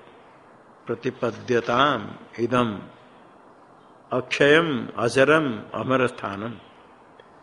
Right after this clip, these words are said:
ये अक्षय अजर अमर स्थान है। देवानाम प्रियम, देवानाम है, हाँ, देवानाम प्रियम, देवताओं का अत्यंत प्रिय ये सब भोग्य है। एवं अभिधीयमान,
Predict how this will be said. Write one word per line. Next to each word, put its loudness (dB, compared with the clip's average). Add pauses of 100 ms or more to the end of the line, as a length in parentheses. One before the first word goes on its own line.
(520)
ये 0
अक्षय 0
अजर 2
अमर 2
स्थान -2
है। -2
देवानाम 2
प्रियम, 0
देवानाम -2
है, -6 (1500)
हाँ, -8
देवानाम -2
प्रियम, -6
देवताओं 0
का 0
अत्यंत -2
प्रिय 0
ये 6
सब -2
भोग्य -4
है। -8 (2250)
एवं 4
अभिधीयमान, 4